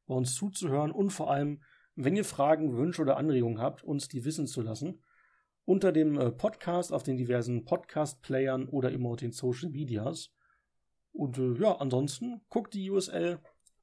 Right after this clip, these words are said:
Alle Spiele werden aufgezeichnet, also ihr müsst nachts nicht aufbleiben, so wie der bescheuerte Shadow Wolf.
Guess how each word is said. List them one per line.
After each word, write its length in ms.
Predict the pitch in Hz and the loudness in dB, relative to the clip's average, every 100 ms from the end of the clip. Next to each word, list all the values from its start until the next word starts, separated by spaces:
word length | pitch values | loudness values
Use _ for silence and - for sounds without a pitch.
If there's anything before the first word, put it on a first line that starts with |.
| _ | _
Alle 220 | - 165 | 0 2
Spiele 340 | 180 180 170 147 | 2 0 0 4
werden 480 | 139 139 143 131 - - - | 6 6 2 -2 -10 -20 -6
aufgezeichnet, 880 | 170 180 196 - 156 160 160 156 - | -2 -2 -2 0 2 2 2 -2 -4
also 200 | - 127 | -6 0
ihr 40 | 123 | 2
müsst 260 | 147 156 - | 2 0 -2
nachts 260 | 143 123 | -4 -4
nicht 180 | 143 131 | -4 2
aufbleiben, 520 | 165 160 151 147 139 | 0 2 2 2 2
so 160 | 127 127 | 2 2
wie 40 | |
der 80 | 123 | 0
bescheuerte 540 | 131 123 139 131 127 | -2 -2 0 0 0
Shadow 280 | 123 160 160 | 0 4 4
Wolf. 360 | 143 143 139 | 4 2 0